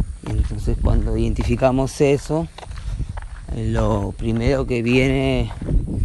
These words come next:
es el calendario gregoriano y el reloj. Entonces,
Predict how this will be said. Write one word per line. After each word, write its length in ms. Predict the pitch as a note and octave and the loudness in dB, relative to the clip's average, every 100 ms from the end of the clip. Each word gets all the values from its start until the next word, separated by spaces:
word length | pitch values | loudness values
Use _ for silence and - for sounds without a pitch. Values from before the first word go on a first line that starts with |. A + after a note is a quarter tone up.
| - - - - - - | 2 2 2 2 2 2
es 400 | B2+ B2 - - | 2 2 2 4
el 180 | - G#2+ | 2 2
calendario 520 | - A2+ A#2 B2 A#2+ | 2 2 4 4 2
gregoriano 720 | A#2 A2 A#2 C3 C#3 C3 A2+ A2 | 0 0 0 2 2 0 -2 -2
y 100 | A2+ | 0
el 120 | G#2 | -2
reloj. 360 | G#2+ G#2 A2 A2+ - - - - - - - - - - - - - - | 0 4 4 4 2 2 0 -6 -4 -4 -4 -6 -6 -8 -6 -6 -6 -4
Entonces, 1000 | G#2+ G2+ A#2 A2+ - A2+ G#2+ G2+ - - | -4 -2 -2 -2 -4 -2 -2 -4 -6 0